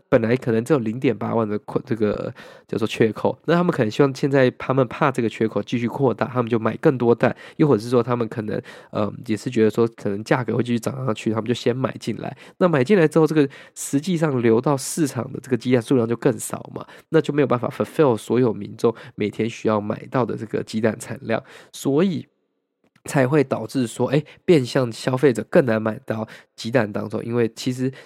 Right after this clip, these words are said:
他们受害的这个程度会是更大，受影响的程度是更大的，因为，呃，消费者永远是在这个最后面的这个，这个 supply chain 嘛，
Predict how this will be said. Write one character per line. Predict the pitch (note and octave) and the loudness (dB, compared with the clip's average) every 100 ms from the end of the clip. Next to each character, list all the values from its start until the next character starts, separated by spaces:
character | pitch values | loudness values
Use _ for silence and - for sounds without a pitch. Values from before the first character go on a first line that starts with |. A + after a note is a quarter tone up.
| _ | _
他 | - C3+ | -4 0
们 | C3+ A2 | 0 0
受 | - C3 | 2 2
害 | G#2 A#2+ G#2+ | 2 -2 -2
的 | - | -4
这 | - G#2+ | -4 -4
个 | G#2+ - - - | -4 -6 -6 -10
程 | - G#2+ G#2+ | -6 -6 0
度 | C#3+ | 4
会 | A#2+ | 4
是 | A2 | 2
更 | - C#3+ A2 | 2 2 2
大， | A2 B2 | -2 -2
受 | C3 C#3 | 0 0
影 | A2 | 0
响 | B2 | -4
的 | A2 | -6
程 | - | -4
度 | A2 | -6
是 | A2 | 0
更 | - A#2 | 0 0
大 | A#2 A#2 A#2+ | -2 -6 -8
的， | A2+ | -8
因 | A#2 | -2
为， | A#2+ - - - | -2 -4 -14 -10
呃， | - | -6
消 | G#2+ B2 | -2 0
费 | C3 | 4
者 | A#2 G#2+ | 4 2
永 | A2+ A2 | 0 2
远 | A2+ | 2
是 | G2+ G#2+ | 0 -4
在 | A2 G#2+ - - | -2 0 -4 -6
这 | |
个 | A2 - | -6 -4
最 | - A2+ | -2 0
后 | C3 A2 | 0 0
面 | G#2+ A2 | -2 -6
的 | A#2 | -8
这 | A2+ G#2+ | -10 -8
个， | A#2 - - - _ | -8 -10 -16 -20 _
这 | - | -12
个 | A#2 | -10
supply | - - - G#2+ | -8 -10 -2 -2
chain | A2 - A2+ | 0 -4 -6
嘛， | - | -8